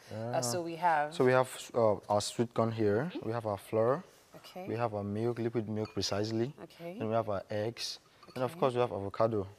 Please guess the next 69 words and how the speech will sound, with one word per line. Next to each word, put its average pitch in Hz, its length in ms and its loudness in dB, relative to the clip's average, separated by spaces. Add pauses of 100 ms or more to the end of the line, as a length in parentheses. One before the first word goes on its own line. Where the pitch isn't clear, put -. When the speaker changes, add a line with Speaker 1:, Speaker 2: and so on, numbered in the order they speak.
(200)
Speaker 2:
You 95 60 -8
Speaker 1:
So 104 80 -2
Speaker 2:
know, 104 120 -2
Speaker 1:
you 101 100 -2
Speaker 2:
to - 80 4
go - 0 - (140)
and 214 100 2
Speaker 1:
recommend 196 260 -2
liquid 180 340 -6
milk, 160 380 -6
Speaker 2:
Yeah, 143 80 -2
Speaker 1:
obviously. 127 500 0
Speaker 2:
yeah, 113 220 0
I 110 40 2
recommend 117 420 -4
liquid 113 200 -4
Speaker 1:
Over 107 200 0
Speaker 2:
milk. 170 720 0
Speaker 1:
just 120 340 2
Speaker 2:
Over, 117 120 0
over 117 60 0
just 113 300 -6
powdered 107 300 -4
Speaker 1:
powdered 160 320 2
Speaker 2:
milk, 101 220 -2
Speaker 1:
milk. 95 100 -10 (280)
Speaker 2:
yeah, - 100 -6
Speaker 1:
Okay, 196 120 -2
Speaker 2:
yeah. 196 40 0
Speaker 1:
but 202 140 -2
what 214 180 4
if 240 180 -6
I, 170 200 -4 (120)
I 170 120 -2
don't 180 200 -8
have 170 200 0
access 170 420 -4
to 160 80 -10
this 165 240 -4
Speaker 2:
Oh, - 40 6
Speaker 1:
and 147 60 6
I 151 40 8
Speaker 2:
yes, 127 160 6
Speaker 1:
decide 175 240 4
Speaker 2:
you 131 60 -2
can, 131 240 0
Speaker 1:
to 147 120 -4
Speaker 2:
you 123 60 0
can 131 180 4
use 139 220 0
powdered 117 360 2
milk, 107 240 -6
sure, - 220 -2
you 101 60 -2
can 107 140 -4
use 120 80 0
Speaker 1:
But 185 80 4
Speaker 2:
powdered 107 180 0
milk. 104 100 -4
Speaker 1:
you 101 60 -4
Speaker 2:
But 117 300 8
I, 120 40 8
I 117 40 6
prefer 139 360 2
liquid 127 300 0
milk 117 160 -4
because 113 300 0
of 98 200 0
the, 95 300 2